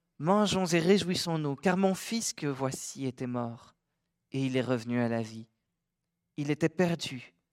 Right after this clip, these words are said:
et il est retrouvé. » Et tous commencent à se réjouir. Versets vingt-trois et vingt-quatre. Le jeune garçon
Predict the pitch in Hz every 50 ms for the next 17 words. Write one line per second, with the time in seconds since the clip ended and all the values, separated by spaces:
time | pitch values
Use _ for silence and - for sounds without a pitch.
0 | _ _ _ _ _ 135 135 135 135 135 131 123 127 120 123 - - 127 117 110
1 | 113 110 107 110 - _ _ _ _ _ _ _ _ _ _ _ _ _ _ _
2 | _ _ _ _ _ _ _ _ _ _ _ _ _ _ _ _ _ _ _ _
3 | _ _ 127 123 127 _ - 156 160 160 - - - 131 123 120 123 123 - -
4 | 117 110 - - 113 113 117 107 - - 113 110 104 104 107 - - - _ _
5 | _ _ _ - 110 110 113 - - 123 113 117 113 110 - - - 117 113 113
6 | 107 107 104 107 110 - - 104 104 _ _ - - _ _ _ _ _ _ _
7 | _ _ _ _ _ _ _ _ _ _ _ _ _ _ _ _ _ _ _ _
8 | _ _ _ _ _ _ _ _ _ _ _ _ _ _ _ _ _ _ _ _
9 | _ _ _ - 135 139 131 156 151 151 135 151 147 135 - - - 147 143 156
10 | 165